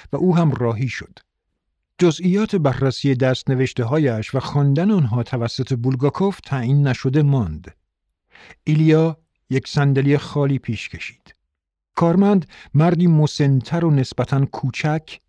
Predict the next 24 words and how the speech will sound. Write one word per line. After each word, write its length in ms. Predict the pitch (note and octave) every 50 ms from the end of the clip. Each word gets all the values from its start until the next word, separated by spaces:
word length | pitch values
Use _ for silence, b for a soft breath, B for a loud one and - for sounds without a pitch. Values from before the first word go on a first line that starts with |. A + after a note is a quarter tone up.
| _ _ _ _
صندلی 580 | - - D#3 D3 C#3+ C#3+ C#3+ C3+ C#3+ D#3+ E3
باقی 360 | D3+ C3+ C#3 C#3 B2+ A#2+ C3
مانده 300 | C3 B2+ B2+ B2 B2 D#3
را 100 | F3 F3+
کشید 400 | D#3 - D#3 C#3+ - - D3 C3
و 40 | C#3+
به 120 | B2 C3 C3
دیوار 400 | A2 B2+ B2 A#2 B2 B2+ C3+ C3
تکیه 440 | - - C3+ - - - E3+ E3+
داد 300 | C#3+ D3 C3+ C3 C#3 C3+ B B B B B B _
و 80 | B2+ A#2+
روی 200 | B2 C3 B2+ A#2
آن 140 | A2+ A2 G#2+
نشست. 640 | G2+ F#2 - - - - - - - - - - - _ _ _ _ _ _ _ _ _ _ _ _ _ _ _ _ _ _ _ _ _ _
وقتی 200 | A2 G#2+ - E3
چهار 360 | D3+ - F3 D#3+ D#3 D#3 D3+
پایه 300 | - - D3+ D3 D3+ D#3
را 80 | D#3 D3+
کشید 420 | D3+ - D3+ C#3 - E3+ E3 D3
و 40 | D#3
مقابل 500 | D3 C#3+ D3 C3+ C3 C3+ C3 C3+ C#3+ C#3+
خود 200 | C#3 - C#3 -
قرار 320 | - - C3 B2+ B2+ B2 A#2+
داد، 420 | A2+ B2+ C#3 C#3+ D3 C#3+ C3